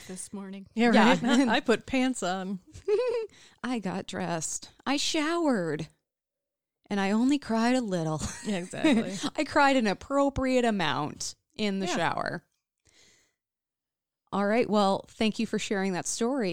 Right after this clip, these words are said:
Speaker 2: You're welcome.
Speaker 3: Today, I am whining about Savitribai Phule, uh, I'm titling the story India's Ultimate Power Couple with the alternative title that my friend Tierney came up with,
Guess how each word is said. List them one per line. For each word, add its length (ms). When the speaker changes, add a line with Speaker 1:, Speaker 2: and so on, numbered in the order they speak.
Speaker 2:
You're 180
welcome. 560
Speaker 3:
Today, 400
I 140
am 140
whining 340
about 440
Savitribai 1160
Phule, 560
uh, 340
I'm 380
titling 400
the 80
story 380
India's 400
Ultimate 380
Power 280
Couple 420
with 140
the 100
alternative 520
title 340
that 320
my 140
friend 240
Tierney 280
came 240
up 200
with, 220